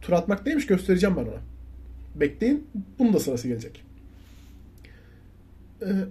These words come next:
Pipi söyler misin?" dedi Tommy saygılı bir ifadeyle. "Neden bu kadar büyük ayakkabılar giyiyorsun?"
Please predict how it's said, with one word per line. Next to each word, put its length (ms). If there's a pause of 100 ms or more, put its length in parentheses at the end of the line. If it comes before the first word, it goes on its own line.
(140)
Pipi 200
söyler 380
misin?" 220
dedi 140 (540)
Tommy 180
saygılı 360
bir 40
ifadeyle. 360 (420)
"Neden 240 (140)
bu 60
kadar 320
büyük 180
ayakkabılar 420
giyiyorsun?" 440